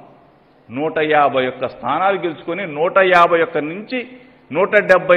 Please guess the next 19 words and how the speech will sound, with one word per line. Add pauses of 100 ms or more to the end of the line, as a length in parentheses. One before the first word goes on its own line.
ఐదు
స్థానాలకి
ఎట్లా (120)
వెళ్ళాలా
అని
చెప్పేసి (180)
ప్రణాళిక
రచిస్తా (100)
ఉన్నాం. (1400)
మా (140)
ప్రభుత్వంలో, (1040)
మా (180)
ప్రజాస్వామ్య
ప్రభుత్వంలో (340)
మేము, (840)
మా (180)
లీడర్ (960)
హింసను
ప్రేరేపిస్తామా?